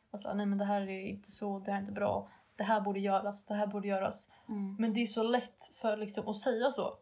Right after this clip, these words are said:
Speaker 2: Mm.
Speaker 1: Men
Speaker 2: Men att
Speaker 1: då,
Speaker 2: göra det.
Speaker 1: ja, men hon som var typ programledare, vad man ska kalla det,
Speaker 2: Mm.
Speaker 1: för liksom manifestationen då. Hon sa det att, "Ja, men nu tror jag att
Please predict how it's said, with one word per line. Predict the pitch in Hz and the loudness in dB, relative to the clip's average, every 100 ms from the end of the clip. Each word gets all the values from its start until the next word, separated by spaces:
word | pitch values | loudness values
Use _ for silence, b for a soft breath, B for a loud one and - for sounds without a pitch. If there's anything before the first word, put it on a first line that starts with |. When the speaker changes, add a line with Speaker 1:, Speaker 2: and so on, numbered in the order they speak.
| - | -8
Speaker 2:
Mm. | 190 185 180 - - | -4 -4 -8 -14 -2
Speaker 1:
Men | 220 220 | 2 4
Speaker 2:
Men | 202 | 4
att | 196 | 4
Speaker 1:
då, | 202 | 8
Speaker 2:
göra | 190 190 190 | 8 6 2
det. | - | 4
Speaker 1:
ja, | 233 226 | 4 6
men | 226 | 4
hon | 226 | 4
som | 226 240 | 2 4
var | 233 | 4
typ | 220 202 - - | 4 -2 -6 -4
programledare, | 202 196 185 190 190 196 | -2 0 0 0 0 0
vad | 196 | -4
man | 202 | -6
ska | 214 196 | -6 -4
kalla | - - | -2 -2
det, | 202 | -2
Speaker 2:
Mm. | 214 | -4
Speaker 1:
för | 202 - - | -4 -4 -6
liksom | - - - - | -6 -6 -8 -6
manifestationen | 208 202 202 214 139 | -2 -2 0 0 0
då. | - - B B B | -2 -4 B B B
Hon | 226 | -4
sa | 226 214 208 | 4 6 6
det | - | 2
att, | 214 - - | 2 0 2
"Ja, | 226 240 - | 4 4 2
men | 220 220 | 0 2
nu | 233 | 0
tror | 233 208 | 2 0
jag | |
att | 202 | 0